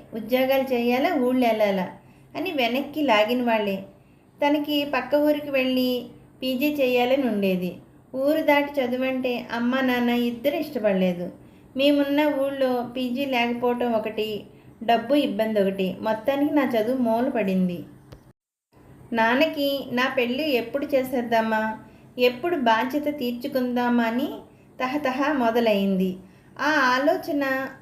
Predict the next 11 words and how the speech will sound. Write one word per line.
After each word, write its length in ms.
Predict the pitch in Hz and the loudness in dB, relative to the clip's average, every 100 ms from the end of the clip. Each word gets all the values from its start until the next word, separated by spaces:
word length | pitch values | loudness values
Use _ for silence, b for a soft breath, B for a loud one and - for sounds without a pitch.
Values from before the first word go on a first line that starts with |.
| - | -2
ఆయన్ని 300 | 247 262 262 | 0 2 2
నిలవనివ్వలేదు. 920 | 247 226 240 254 226 208 190 180 180 - B B B 262 | 0 0 0 0 0 2 0 0 -6 -8 B B B -2
నాకు 260 | 277 277 | 0 0
చదువు 400 | 294 254 254 294 | 0 2 2 4
కోరిక 340 | 294 285 294 294 | 6 6 4 -2
తీరలేదు. 600 | 247 208 202 185 180 - - | -2 0 0 -2 -4 -8 -8
నా 200 | 233 254 | -4 0
మాటకి 460 | 247 247 254 294 | 2 0 0 0
ఎవరైనా 360 | 254 247 269 277 | 0 2 2 2
విలువిస్తే 560 | 254 240 262 294 285 | -2 -2 -2 -2 -2
కదా. 440 | 262 233 233 233 | -2 -2 -2 -4